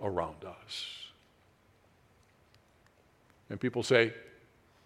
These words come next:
"Well, if God's only about rules, regulations, and restrictions,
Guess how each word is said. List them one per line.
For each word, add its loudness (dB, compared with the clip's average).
"Well, 4
if -4
God's 2
only 4
about 2
rules, 8
regulations, 4
and 0
restrictions, -4